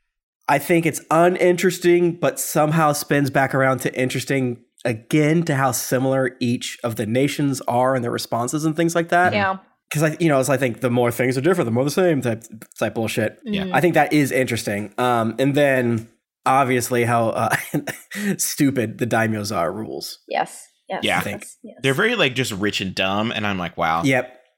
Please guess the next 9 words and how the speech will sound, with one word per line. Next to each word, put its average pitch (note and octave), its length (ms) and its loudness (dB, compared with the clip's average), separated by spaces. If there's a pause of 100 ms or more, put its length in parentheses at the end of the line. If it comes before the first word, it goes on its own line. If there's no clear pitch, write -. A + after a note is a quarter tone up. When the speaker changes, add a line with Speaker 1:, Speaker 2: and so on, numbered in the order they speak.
Speaker 2:
Yeah. G3 440 4
Speaker 1:
<laughs> - 100 -14
I G#4 220 6
Speaker 3:
They're F4+ 240 6
so E4+ 320 6
Speaker 1:
guess. F4 140 4
Speaker 3:
detached. - 120 2 (100)
Speaker 1:
Oh. A3 920 6
Speaker 2:
Absolutely. F3 720 -6